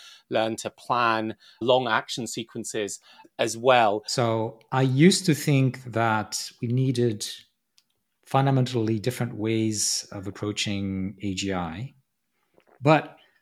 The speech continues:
Speaker 2: I've been kind of proven wrong in those beliefs with the advances in, in L L Ms.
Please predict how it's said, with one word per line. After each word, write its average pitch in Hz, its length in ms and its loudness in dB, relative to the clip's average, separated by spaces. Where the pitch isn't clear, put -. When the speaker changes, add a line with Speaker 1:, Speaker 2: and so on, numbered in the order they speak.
Speaker 2:
I've 131 280 2
been 143 340 8
kind 135 140 4
of 120 120 -2
proven 127 360 2
wrong 156 240 6
in 117 160 2
those 104 260 2
beliefs 107 640 -2
with 101 140 -4
the 107 100 -2
advances 98 800 -4
in, 95 360 -4
in 92 200 -6
L 92 160 -6
L 95 300 -4
Ms. - 340 -6